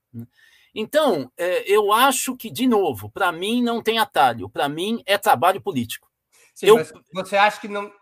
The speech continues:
Speaker 2: não deveria ter uma
Speaker 1: Aí
Speaker 2: regra?
Speaker 1: sim, depois sim. Depois sim. A regra vem depois.
Speaker 2: Quem escolheria a lista?
Speaker 1: Então, a regra vem depois. Se eu falar quem escolha uma plenária, eu encho a plenária.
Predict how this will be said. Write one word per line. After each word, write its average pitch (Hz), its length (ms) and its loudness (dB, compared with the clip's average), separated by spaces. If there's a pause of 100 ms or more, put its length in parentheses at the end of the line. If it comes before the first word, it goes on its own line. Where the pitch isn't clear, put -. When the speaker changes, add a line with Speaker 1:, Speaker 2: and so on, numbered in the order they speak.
(100)
Speaker 2:
não 180 180 -8
deveria 175 280 -8
ter 202 160 -12
uma 190 140 6
Speaker 1:
Aí 196 140 8
Speaker 2:
regra? 294 120 4
Speaker 1:
sim, 202 180 2
depois 214 400 6
sim. 117 240 -4 (880)
Depois 196 460 6
sim. 110 340 0
A 143 140 4
regra 233 400 2
vem 240 160 -2
depois. 233 640 -4 (180)
Speaker 2:
Quem 254 140 -4
escolheria 196 560 -2
a - 20 -2
lista? 127 420 -12 (1040)
Speaker 1:
Então, 254 300 0 (100)
a 156 140 6
regra 240 380 2
vem 269 140 -2
depois. 175 680 -6 (360)
Se - 260 4
eu 330 180 2
falar 196 400 6
quem 262 220 -2
escolha 269 420 2
uma 262 160 0
plenária, 226 460 0
eu 302 120 -2
encho 320 280 -2
a - 20 -10
plenária. 262 580 0